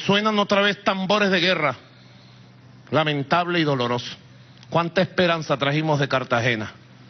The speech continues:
Cuánta esperanza trajimos de, de La Habana. Cuánto esfuerzo de cuatro años.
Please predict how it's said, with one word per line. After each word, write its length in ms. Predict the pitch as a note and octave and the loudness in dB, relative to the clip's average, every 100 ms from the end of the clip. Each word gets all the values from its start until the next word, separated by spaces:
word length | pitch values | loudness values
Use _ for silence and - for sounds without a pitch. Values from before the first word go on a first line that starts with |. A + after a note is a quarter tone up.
| - - - | -20 -20 -4
Cuánta 320 | E3 F3 F3 | 0 0 0
esperanza 540 | F3 - E3+ F3 E3+ D3+ | -2 2 2 2 0 0
trajimos 440 | C#3+ C3 D3+ D#3+ | 0 0 2 2
de, 360 | D3+ C3+ A2 F#2+ - - - - - - - - - | 2 2 -2 -6 -12 -20 -20 -20 -20 -20 -20 -20 -6
de 120 | C#3+ | 0
La 80 | D#3+ | 2
Habana. 340 | C#3 C#3+ C3 A#2+ - - - - - - - | 2 0 -2 -8 -16 -20 -20 -20 -20 -20 -8
Cuánto 340 | - F#3+ F#3+ F3 | 0 0 2 0
esfuerzo 440 | - F#3+ F#3+ F3+ | 2 0 2 2
de 120 | D#3 | 2
cuatro 380 | E3 D#3+ D3 C3 | 2 0 2 2
años. 280 | C3 A2+ | 0 -2